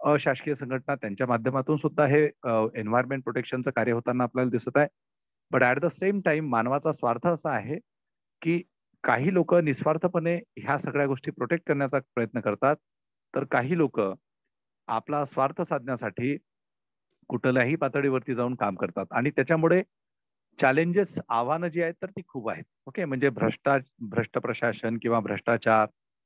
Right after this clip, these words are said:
वेगवेगळ्या माध्यमातून होणारा भ्रष्टाचार, वेगवेगळ्या माध्यमातून होणारी शिकार, वेगवेगळ्या मा-, माध्यमातून, अ, जंगल नष्ट करण्याचे प्रयत्न, जैविक विविधता नष्ट करण्याचे प्रयत्न,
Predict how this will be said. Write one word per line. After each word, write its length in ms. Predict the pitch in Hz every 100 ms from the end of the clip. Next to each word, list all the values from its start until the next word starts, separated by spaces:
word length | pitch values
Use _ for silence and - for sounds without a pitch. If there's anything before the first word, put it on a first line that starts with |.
| _ -
वेगवेगळ्या 380 | 117 110 113 117
माध्यमातून 500 | 110 123 113 120 110
होणारा 280 | 110 110
भ्रष्टाचार, 560 | 107 95 - 107 113 104
वेगवेगळ्या 420 | 101 101 104 110
माध्यमातून 520 | 104 98 113 107 113
होणारी 280 | 104 107 113
शिकार, 480 | 107 117 120 113 - - _ _ _ _ _
वेगवेगळ्या 420 | 123 110 120 139
मा-, 200 | 131 120 127 _
माध्यमातून, 640 | 123 113 110 127 123 135 139 _ -
अ, 400 | 117 110 110 107 95
जंगल 340 | 117 131 127
नष्ट 180 | 117 123
करण्याचे 360 | 120 123 117
प्रयत्न, 540 | 123 117 117 - 113 110
जैविक 540 | 95 104 120 143 147
विविधता 340 | 139 135 - 135
नष्ट 260 | 113 -
करण्याचे 340 | 123 113 117 123
प्रयत्न, 340 | 117 113